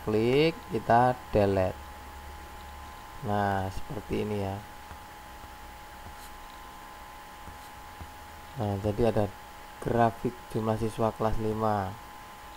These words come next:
Terus di slide kedua kan muncul grafiknya seperti ini. Ya, bagaimana? Sudah bisa dimengerti ya.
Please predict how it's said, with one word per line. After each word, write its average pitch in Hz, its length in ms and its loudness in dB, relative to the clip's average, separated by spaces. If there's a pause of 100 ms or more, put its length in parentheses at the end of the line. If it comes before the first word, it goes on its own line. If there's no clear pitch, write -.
(380)
Terus 110 320 2
di - 80 -2
slide 107 400 -2
kedua 110 480 2
kan 120 80 -2
muncul 110 400 0
grafiknya 110 560 0
seperti - 400 -4
ini. 101 220 -6 (3500)
Ya, 104 160 4
bagaimana? 104 560 2 (240)
Sudah 104 480 2
bisa 98 400 2
dimengerti 101 560 4
ya. 117 160 8